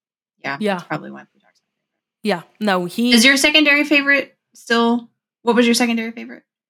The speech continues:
Speaker 1: Finnick?
Speaker 2: I think probably, well, yeah, Finnick, but also,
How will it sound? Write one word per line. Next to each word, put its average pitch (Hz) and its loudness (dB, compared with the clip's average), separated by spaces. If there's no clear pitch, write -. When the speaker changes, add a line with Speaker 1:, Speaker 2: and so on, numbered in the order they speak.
Speaker 1:
Finnick? 226 -2
Speaker 2:
I 240 2
think - -6
probably, 277 -2
well, 208 2
yeah, 180 -4
Finnick, 165 -6
but 202 -2
also, 208 -2